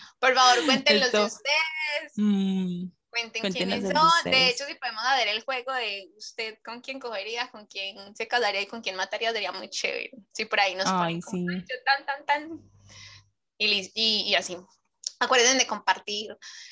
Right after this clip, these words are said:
Speaker 1: em, por favor, pues como, eh, sus comentarios, no sé qué, suscribirse en el canal, seguirnos por las redes.
Speaker 2: Por
Speaker 1: ¿Y
Speaker 2: el
Speaker 1: qué?
Speaker 2: Instagram, en el YouTube, en el Spotify,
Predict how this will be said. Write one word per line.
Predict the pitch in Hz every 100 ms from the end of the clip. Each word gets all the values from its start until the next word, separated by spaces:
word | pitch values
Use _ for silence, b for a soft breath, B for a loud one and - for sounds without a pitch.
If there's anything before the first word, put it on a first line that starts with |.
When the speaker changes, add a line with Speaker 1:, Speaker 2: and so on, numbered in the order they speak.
| B
Speaker 1:
em, | - 202 208 214 214 214 220 _ _ -
por | 220
favor, | - 202 208 -
pues | 185
como, | - 190 - - - -
eh, | 190 190 190 - -
sus | - 277
comentarios, | 220 269 247 262 262 254 247
no | 220
sé | 196 -
qué, | 254 269 269 254
suscribirse | 254 269 269 220 202
en | 208
el | 214
canal, | 302 349 302 285 294
seguirnos | 294 - - 285 285 -
por | 311 311 320
las | 294 208
redes. | 185 175 - 269 349 - _ _ _ _ B B B B B _ _ _ _ - - _ -
Speaker 2:
Por | 226
Speaker 1:
¿Y | 190
Speaker 2:
el | 196
Speaker 1:
qué? |
Speaker 2:
Instagram, | 214 233 226
en | 220
el | 208 185
YouTube, | 180 175 214
en | 214 208
el | 185
Spotify, | - 208 208 226 220 220 220